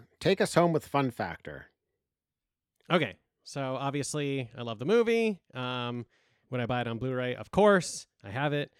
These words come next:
Speaker 2: Uh, well, I think I have a D V D, <laughs> but that's, I, that's okay. I'm gonna keep that. Uh, would I buy it on Blu-ray if it's available? I will. Um,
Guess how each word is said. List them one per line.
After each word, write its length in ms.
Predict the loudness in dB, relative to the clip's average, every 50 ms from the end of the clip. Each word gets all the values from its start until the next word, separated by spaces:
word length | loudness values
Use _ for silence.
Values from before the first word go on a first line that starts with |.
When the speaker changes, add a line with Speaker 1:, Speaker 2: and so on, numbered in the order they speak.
| _ _ _ _ -8
Speaker 2:
Uh, 200 | -6 -4 -4 0
well, 300 | 4 6 6 6 4 0 _ _ _ _ _ -10
I 40 | -8
think 180 | -6 -4 -2
I 40 | -2
have 140 | -2 -2 -2
a 40 | -4
D 100 | -6 -8
V 80 | -12
D, 200 | -12 -14 -16 -18 _ _ _ -20
<laughs> 160 | -18 -10 -6
but 360 | -2 0 2 2 2 2 4 6 6 6 6 4 2
that's, 360 | 4 4 4 4 2 -2 -8 -10 -12 -18 -20 -18 -10 -6
I, 140 | -2 -2
that's 400 | 0 -2 -2 -2 -4 -4 -4 -2 -4
okay. 180 | -4 -4 -6
I'm 120 | -8 -8 -8
gonna 120 | -8 -8
keep 200 | -8 -10 -12 -12
that. 180 | -12 -14 -16 -16 _ _ _ -10 -4
Uh, 60 | 0
would 140 | 2 4 4
I 100 | 4 4
buy 160 | 2 2 2
it 60 | 2
on 80 | 0 2
Blu-ray 240 | 2 2 2 2 0
if 80 | 0
it's 100 | -2 -4
available? 340 | -2 0 0 2 2 0 0 0
I 100 | 0 0
will. 260 | 2 2 0 -2 -4 _ _ _ _ _ _ _ _ -6
Um, 540 | -4 -2 0 0 0 0 -2 -4 -6 -8